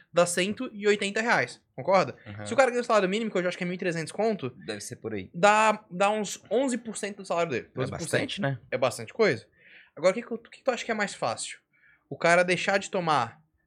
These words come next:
Speaker 1: três cafés por dia ou o cara fazer cento e oitenta reais numa renda extra? Entendeu?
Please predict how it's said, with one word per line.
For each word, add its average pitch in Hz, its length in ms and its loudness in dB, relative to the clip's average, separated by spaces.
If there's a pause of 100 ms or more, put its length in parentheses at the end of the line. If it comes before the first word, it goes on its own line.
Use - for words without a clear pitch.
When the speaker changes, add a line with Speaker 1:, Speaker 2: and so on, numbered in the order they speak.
Speaker 1:
três 196 220 2
cafés 175 280 -2
por 156 220 -6
dia 208 380 -4
ou 190 100 -4
o - 20 -4
cara 190 200 0
fazer 175 320 0
cento 208 380 -8
e 196 80 -12
oitenta 196 260 -6
reais 175 240 2
numa 180 120 -6
renda 165 200 -4
extra? - 260 -10 (1800)
Entendeu? 165 240 -2